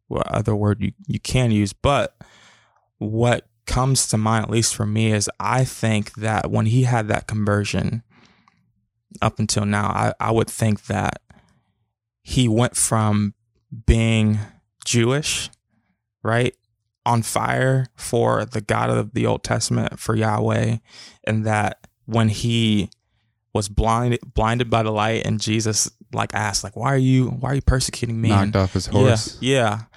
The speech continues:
Speaker 1: that he switched from being super Jewish to now being a Christian. And the thing is, Christ,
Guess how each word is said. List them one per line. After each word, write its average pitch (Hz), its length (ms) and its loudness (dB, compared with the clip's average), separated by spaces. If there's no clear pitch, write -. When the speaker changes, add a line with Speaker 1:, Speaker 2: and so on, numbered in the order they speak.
Speaker 1:
that 113 420 0
he 127 380 2
switched - 500 -2
from 110 340 0
being 117 500 2
super - 400 0
Jewish 110 500 0
to 113 140 -2
now 107 320 0
being 104 400 0
a - 80 -4
Christian. - 600 -4
And 120 540 2
the - 80 -2
thing 156 260 0
is, 120 500 2
Christ, 120 600 -2